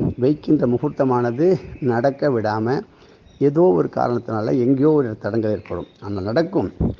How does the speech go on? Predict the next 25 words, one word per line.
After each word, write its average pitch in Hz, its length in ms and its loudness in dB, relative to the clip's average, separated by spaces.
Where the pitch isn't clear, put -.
அது 95 160 -4
எப்படி 123 340 2
நடக்கும் 147 420 2
என்று 131 180 0
நாம் 113 200 -2
திட்டம் 123 380 -2
தீட்டினோமோ 107 460 0
அது 101 200 -6
நட-, 107 280 -4
மாறிவிட்டால் 107 760 0
எவ்வளவு 98 400 -4
மனசு 117 360 -4
வேதனைப்படும். 117 580 -2
அப்ப - 460 -6
கூட 135 280 -2
வேதனைப்படுத்துறது 123 680 0
நீங்க 104 140 -2
கவலையப்படாதீங்க. 107 600 -2
இதில் 123 240 2
ஏதோ 120 180 0
ஒரு 120 200 2
காரணம் 120 440 2
இருக்கிறது, 113 540 2
இதில் 127 300 2
ஏதோ 113 180 0